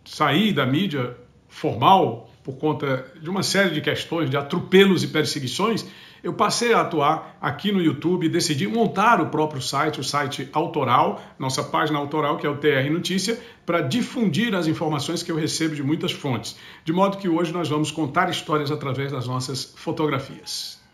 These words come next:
Antes de mais nada, eu vou pedir a você que se inscreva no nosso canal e deixa o seu gostei, tá? O seu like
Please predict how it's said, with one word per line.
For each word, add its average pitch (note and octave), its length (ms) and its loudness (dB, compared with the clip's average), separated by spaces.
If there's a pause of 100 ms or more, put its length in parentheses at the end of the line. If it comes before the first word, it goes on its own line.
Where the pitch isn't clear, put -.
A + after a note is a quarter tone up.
(320)
Antes B3+ 240 4
de A3+ 80 2
mais E3+ 220 4
nada, G3 480 2 (160)
eu D3+ 80 0
vou F3 180 2
pedir E3+ 260 2
a E3+ 40 4
você D#3+ 340 2
que F3 460 0 (100)
se - 200 -4
inscreva G3 580 2
no F3+ 120 0
nosso D#3 240 -2
canal D3 540 -2 (140)
e D#3+ 80 -4
deixa D3+ 520 0
o D3+ 80 -4
seu D3 280 -6
gostei, C#3+ 480 -4
tá? C#3 140 -8
O C#3+ 60 -6
seu D3 240 -6
like C3 380 -2